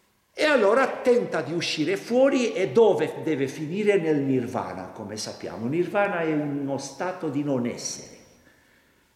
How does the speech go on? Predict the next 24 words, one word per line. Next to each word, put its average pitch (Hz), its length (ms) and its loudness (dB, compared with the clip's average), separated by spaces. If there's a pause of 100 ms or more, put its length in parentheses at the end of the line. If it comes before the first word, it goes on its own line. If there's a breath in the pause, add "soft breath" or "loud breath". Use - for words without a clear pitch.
(340)
perché - 220 -18
lui 151 240 -4
non 107 220 -8
arriva 113 340 -8
con - 220 -16
la 92 80 -16
testa - 420 -14
altrove, - 540 -14 (360)
non 87 200 -16
sa - 300 -6
che 90 120 -10
esiste - 360 -12
il 76 60 -16
paradiso, - 560 -20 (460 loud breath)
non 92 160 -18
sa 160 280 -6
che - 120 -8
c'è - 200 -8
Gesù - 280 -14
Cristo, - 600 -10
<laughs> - 40 -8
non 160 180 -4
sa - 280 -2
che - 180 -2